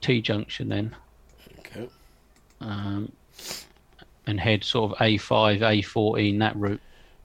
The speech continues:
Speaker 2: Yep, so as you head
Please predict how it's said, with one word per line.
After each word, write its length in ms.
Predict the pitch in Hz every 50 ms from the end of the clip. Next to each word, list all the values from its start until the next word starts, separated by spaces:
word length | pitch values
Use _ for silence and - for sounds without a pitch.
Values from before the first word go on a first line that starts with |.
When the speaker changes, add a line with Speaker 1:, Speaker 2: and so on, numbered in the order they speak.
| - - -
Speaker 2:
Yep, 300 | 107 120 120 120 - -
so 380 | - - 120 104 98 95 92 85 - - _ _ _ _ _
as 260 | - 113 113 101 92 98
you 200 | 101 104 98 92
head 460 | - - 113 107 95 92 90 87